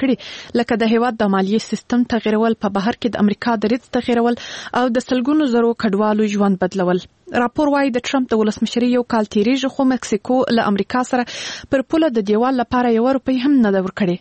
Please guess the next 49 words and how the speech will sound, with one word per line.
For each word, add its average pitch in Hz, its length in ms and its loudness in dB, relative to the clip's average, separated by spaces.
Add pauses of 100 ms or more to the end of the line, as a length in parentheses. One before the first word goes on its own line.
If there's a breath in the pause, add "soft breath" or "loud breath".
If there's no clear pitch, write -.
(260)
ټرمپ 285 260 0
د 240 100 2
دوه 240 200 0
زره 247 180 2
شپاړسم 226 480 -2
کال 233 160 0
د 202 100 2
ولسمشریزو 214 720 -2
ټاکنو 220 340 0
د 208 140 -6
کمپاین 220 340 0
پر 208 140 0
مهال 214 260 0 (280 loud breath)
ویلي 302 280 2
و 254 200 -2
چې 247 240 0
دی 240 200 2
به 226 220 2
له 214 160 2
مکسیکو - 480 -4
سره 269 260 0
پر 214 100 -2 (120)
پوله 285 260 2
دیوال 208 480 0
جوړ 247 200 0
کړي 240 200 0
او 214 140 2
هغه 220 260 -2
هم 320 200 -2
د 185 120 0
مکسیکو 247 460 -2
په - 100 -4
پیسو. 180 280 -2 (420 loud breath)
راپور 311 320 2
یادونه 294 420 0
کوي 262 160 0
چې - 160 -8
ټرمپ 254 300 0
د 202 100 -2
ځینو 240 240 2
تغیراتو 208 440 0
لپاره 202 300 0
له 190 120 -4
خنډونو 220 400 2
سره 180 180 0
مخامخ 185 340 -2
شوی 190 240 2
دی 180 120 2
او 180 40 0